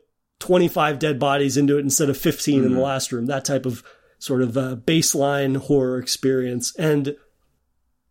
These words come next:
Speaker 1: I'm more interested in, like, seeing an environment that evolves in a way that's more significant to the character, but also in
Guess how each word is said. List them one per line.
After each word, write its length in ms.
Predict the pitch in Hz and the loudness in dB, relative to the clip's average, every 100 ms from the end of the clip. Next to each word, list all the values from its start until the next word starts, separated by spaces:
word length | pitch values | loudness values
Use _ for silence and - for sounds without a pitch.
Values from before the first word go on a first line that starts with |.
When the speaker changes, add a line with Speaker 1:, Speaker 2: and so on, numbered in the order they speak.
| _ _ _ _ - | _ _ _ _ -2
Speaker 1:
I'm 220 | 160 190 | 2 4
more 280 | 185 170 170 | 4 4 4
interested 480 | 165 165 143 151 143 | 2 -2 -2 0 2
in, 120 | 147 | 2
like, 160 | 139 | 0
seeing 260 | - 214 208 | 2 4 4
an 80 | 180 | 4
environment 480 | 160 160 170 160 143 | 2 2 4 2 0
that 160 | 156 | 0
evolves 640 | 143 131 120 156 170 156 143 | 0 0 2 4 4 2 2
in 100 | 147 | 2
a 60 | |
way 220 | 139 143 | 2 0
that's 260 | 135 139 - | -2 -4 -2
more 540 | 151 156 151 151 143 _ _ _ _ | 2 4 4 2 -2 _ _ _ _
significant 680 | - 196 165 185 160 165 160 | -2 0 2 0 2 0 0
to 340 | - 185 165 143 | 2 4 4 4
the 100 | 131 | 0
character, 600 | - 185 160 - 156 143 | 2 2 2 0 0 2
but 160 | 143 - | 0 0
also 420 | 156 156 175 156 | 0 2 2 2
in 500 | 170 160 151 143 | 2 2 2 0